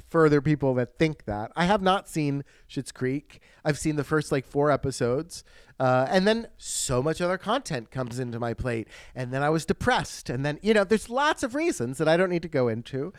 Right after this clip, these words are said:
Uh, but yes, I got the reference. Uh, I got that it was very Moira Rose. I don't think that I had a problem with it.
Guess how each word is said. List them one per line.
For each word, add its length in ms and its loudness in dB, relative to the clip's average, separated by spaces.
Uh, 280 8
but 160 4
yes, 200 2
I 80 4
got 220 4
the 80 4
reference. 760 0
Uh, 520 4
I 140 4
got 300 4
that 120 6
it 120 2
was 160 -2
very 200 4
Moira 300 2
Rose. 320 0
I 120 2
don't 240 2
think 360 -2
that 140 2
I 100 4
had 120 4
a 60 4
problem 400 4
with 220 -6
it. 220 -6